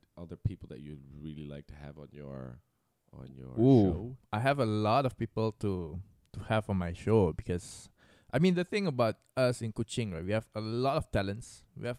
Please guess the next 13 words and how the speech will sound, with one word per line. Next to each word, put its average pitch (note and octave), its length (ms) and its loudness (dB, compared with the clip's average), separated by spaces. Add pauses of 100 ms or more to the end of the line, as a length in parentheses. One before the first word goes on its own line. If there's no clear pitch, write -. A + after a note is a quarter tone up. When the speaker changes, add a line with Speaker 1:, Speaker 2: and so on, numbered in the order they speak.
(120)
Speaker 2:
a A2+ 60 -10
lot B2+ 340 -4
of B2+ 120 -6
people A2+ 340 0
that G#2 80 0
have G2+ 140 -4 (420)
interesting F3+ 500 0
stories, F#2 520 -6
incredible E3+ 500 -4
stories. E2+ 560 -6
Speaker 1:
Yep. D#2 140 -8 (280)
Speaker 2:
But C3+ 160 0
they, F3+ 160 2